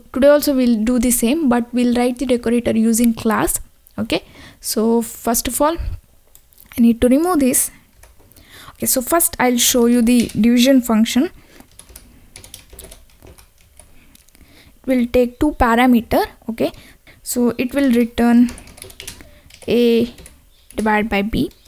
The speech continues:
So print division of ten and twenty, it will print the result.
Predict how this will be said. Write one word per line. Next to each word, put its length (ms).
So 520
print 600
division 800
of 200
ten 240
and 260
twenty, 400
it 140
will 160
print 240
the 100
result. 420